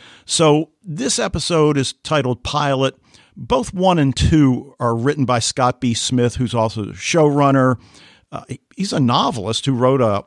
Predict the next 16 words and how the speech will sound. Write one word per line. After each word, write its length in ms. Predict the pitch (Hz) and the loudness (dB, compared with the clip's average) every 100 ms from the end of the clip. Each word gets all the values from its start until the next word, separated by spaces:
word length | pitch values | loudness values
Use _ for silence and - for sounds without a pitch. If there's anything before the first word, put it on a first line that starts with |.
| _ - | _ -8
horror 360 | 143 196 135 | 0 2 2
novel 360 | 113 107 104 110 | 2 0 -2 -2
called 240 | 127 110 | -2 -2
The 60 | 98 | -2
Ruins, 500 | 104 151 120 104 95 | 0 2 2 0 -2
which 180 | 101 104 | -6 -6
I 160 | 98 | -4
understand 460 | 104 98 - 110 95 | -4 -6 -6 -4 -6
is 80 | - | -4
popular, 520 | 117 117 110 92 101 | -2 -2 -2 -4 -4
though 220 | 92 87 | -4 -6
I've 60 | 90 - - | -10 -12 -8
never 260 | 98 80 | -6 -4
heard 200 | 123 135 | -2 0
of 80 | 92 | -2
it. 180 | 95 | -6